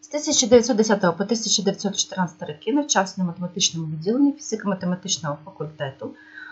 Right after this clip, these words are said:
Університету Святого Володимира в Києві. Вечори проводив в українському клубі вулиця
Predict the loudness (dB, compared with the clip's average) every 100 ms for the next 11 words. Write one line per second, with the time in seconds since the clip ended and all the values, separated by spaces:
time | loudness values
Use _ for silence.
0 | -10 0 4 4 2 0 0 0 -4 0
1 | 2 2 2 2 4 4 4 0 -6 -8
2 | -8 -12 -18 _ _ _ _ _ _ _
3 | _ _ _ _ _ _ _ _ -20 -20
4 | -20 -20 -20 -20 -20 _ _ _ _ _
5 | _ 0 4 6 4 4 2 4 0 -2
6 | -10 -6 4 4 4 2 0 2 2 4
7 | 4 4 4 4